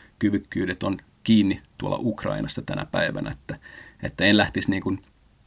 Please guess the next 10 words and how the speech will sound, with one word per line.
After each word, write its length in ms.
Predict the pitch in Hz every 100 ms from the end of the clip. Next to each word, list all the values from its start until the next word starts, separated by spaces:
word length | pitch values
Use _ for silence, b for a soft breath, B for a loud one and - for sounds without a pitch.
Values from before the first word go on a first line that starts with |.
| - - - - _ _ - 127
en 140 | 110
olisi 160 | 107 -
kovin 220 | 110 104
huolissani 500 | 113 110 107 98 -
siitä 440 | - 98 95 -
kuitenkaan, 560 | - 82 - - 98 -
että 240 | - -
Venä-, 320 | 50 50 -
Venäjä 320 | 101 92 90 -
pyrkii, 440 | - - - -